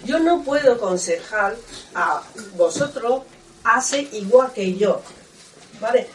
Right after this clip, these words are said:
Ahora hay mucho problema en esta parte, que todo el mundo dice, "Oye, me viene muy bien el, eh,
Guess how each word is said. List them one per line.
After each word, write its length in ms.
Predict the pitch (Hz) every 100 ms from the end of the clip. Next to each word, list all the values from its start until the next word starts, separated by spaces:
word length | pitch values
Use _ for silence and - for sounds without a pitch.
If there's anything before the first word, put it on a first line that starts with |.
| - 190
Ahora 400 | 196 269 277 233
hay 140 | 196
mucho 500 | 220 277 277 277 285
problema 640 | 202 190 180 208 220 226
en 100 | 190 175 175
esta 320 | 175 - 175
parte, 440 | 175 165 160 - - - - - - - -
que 120 | 175
todo 220 | 208 208
el 60 | 208
mundo 260 | 202 208
dice, 380 | 202 196 175 170 - -
"Oye, 240 | 262 294 330
me 200 | 269 233
viene 380 | 277 277 311
muy 280 | 311 311 294
bien 300 | 262 294 311
el, 300 | 302 262 233
eh, 500 | 214 196 196 170 165